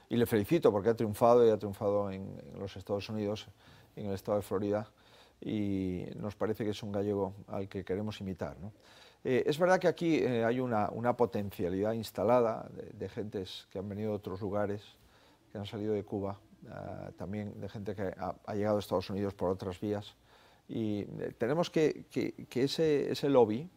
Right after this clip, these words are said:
ese lobby gallego, que es un lobby, eh, de respeto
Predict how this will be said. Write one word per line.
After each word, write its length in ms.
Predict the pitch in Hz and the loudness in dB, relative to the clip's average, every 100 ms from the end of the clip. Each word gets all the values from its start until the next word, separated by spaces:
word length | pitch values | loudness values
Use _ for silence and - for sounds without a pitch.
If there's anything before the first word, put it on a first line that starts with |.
| - - - | -20 -16 -12
ese 240 | 110 - | -10 -2
lobby 240 | 113 113 | 2 2
gallego, 380 | 104 104 127 117 | 2 2 4 4
que 100 | 107 | 2
es 160 | 113 - | -4 -4
un 160 | 135 127 | -4 4
lobby, 400 | 139 143 143 - - - - | 6 8 6 2 -12 -20 -10
eh, 480 | - 107 107 104 - - | 2 4 4 2 -2 -8
de 340 | - 110 107 - | 4 6 6 4
respeto 760 | 120 120 123 - 156 - 76 | 2 2 4 8 6 6 -10